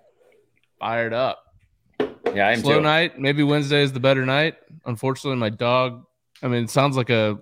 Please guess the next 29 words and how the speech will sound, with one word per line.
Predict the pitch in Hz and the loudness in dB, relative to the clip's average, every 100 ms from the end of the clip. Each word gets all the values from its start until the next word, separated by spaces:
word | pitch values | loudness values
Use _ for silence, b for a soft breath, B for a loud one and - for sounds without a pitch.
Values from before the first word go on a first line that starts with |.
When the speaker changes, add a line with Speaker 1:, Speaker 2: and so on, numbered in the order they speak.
| - - 123 | -12 -16 -2
Speaker 1:
lame | 120 127 131 123 | 2 2 2 2
old | 123 117 104 | 0 0 -4
homework | 110 135 135 107 - | 0 2 2 -2 -6
joke, | 113 107 101 | -6 -6 -6
but | 113 110 98 | -8 -8 0
Speaker 2:
Yeah. | 110 104 87 - _ _ | 2 2 0 -6 _ _
Speaker 1:
quite | 143 147 | 0 2
literally, | 143 147 139 120 | 4 4 2 0
my | 117 117 | -2 -2
dog | 123 123 123 117 101 - | 0 2 2 0 -4 -10
chewed | - 147 147 147 131 | -6 -2 0 0 -2
the | 120 120 120 117 - | -4 -2 -2 -4 -4
internet | 139 147 117 104 - | -2 0 0 -4 -4
cable | 120 110 107 107 101 _ _ _ _ _ _ _ _ _ _ 120 | -2 -2 -2 -4 -6 _ _ _ _ _ _ _ _ _ _ -2
off | 120 110 | -2 -2
the | 120 | -4
wall | 107 110 87 - _ _ _ _ _ _ _ _ | -2 -2 -2 -8 _ _ _ _ _ _ _ _
wh-, | - - _ _ 170 | -20 -20 _ _ -8
while | 127 117 | -2 0
I | 113 | -2
was | 107 | -4
at | 95 | -6
work, | 104 101 92 - - - | -4 -6 -8 -14 -20 -14
and | 104 104 | -12 -10
I | 101 | -8
came | 107 104 | -8 -6
home | 104 104 101 | -6 -6 -8
and | 98 | -8
I | 101 98 | -8 -8